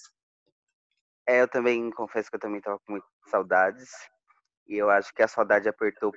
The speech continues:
principalmente nas últimas semanas, né? A gente tá gravando esse podcast dia onze de junho. Junho, dia primeiro, a gente já teve inúmeras bombas.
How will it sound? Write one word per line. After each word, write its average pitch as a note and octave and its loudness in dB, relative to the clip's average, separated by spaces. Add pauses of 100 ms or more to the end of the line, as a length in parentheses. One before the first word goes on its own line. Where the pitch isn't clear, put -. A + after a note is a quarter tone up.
(140)
principalmente A2+ -6
nas G#2+ -6
últimas A2 -6
semanas, A2 -4
né? G2+ -4 (520)
A - -8
gente G#2 -14
tá G#2 -2 (140)
gravando G#2+ -2
esse - -10
podcast G2+ -2 (120)
dia F#2 2
onze G#2+ -4 (100)
de F#2 -14
junho. A#2+ -4 (760)
Junho, B2 0
dia C3+ 2
primeiro, A#2+ -2
a A#2 -2
gente A2 -8
já A2+ -4
teve A2+ -6
inúmeras A2 0
bombas. D3+ 0